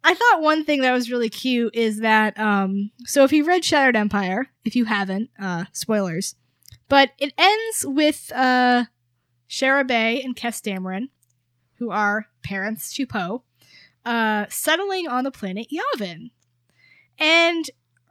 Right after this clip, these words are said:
earlier in an interview, Oscar Isaac had said something about, you know, how he was from, he is Guatemalan and how the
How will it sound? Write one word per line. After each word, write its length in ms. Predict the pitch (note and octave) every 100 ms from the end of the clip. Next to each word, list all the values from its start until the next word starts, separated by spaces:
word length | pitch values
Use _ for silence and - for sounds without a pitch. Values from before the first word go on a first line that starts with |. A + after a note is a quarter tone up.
| _ _ _ _ -
earlier 500 | F#4+ D#5 A#4+ D#4+ D4
in 160 | C#4 C#4
an 120 | C4+
interview, 600 | C4+ D4+ D4 A#3 A3 G#3
Oscar 440 | G#3 A3+ D4 - B3
Isaac 300 | A#3+ A#3 A3
had 160 | G#3+
said 300 | G3+ - A3+
something 280 | G#3+ G#3 G#3+
about, 480 | G3+ G#3 G3+ G3 G3+ _ _ -
you 100 | A3
know, 240 | G3+ F#3+
how 400 | G3 A#3+ G#3 G#3
he 220 | G3+ D#4
was 220 | E4+ E4 -
from, 280 | C#4+ C#4 A#3+
he 200 | A#3+ D4
is 140 | D4
Guatemalan 800 | B3+ C4 B3+ A#3+ G#3 G#3 G#3 G3+
and 100 | G3
how 420 | G3 G#3 G#3 G#3 G#3
the 360 | G3 F#3+ F#3+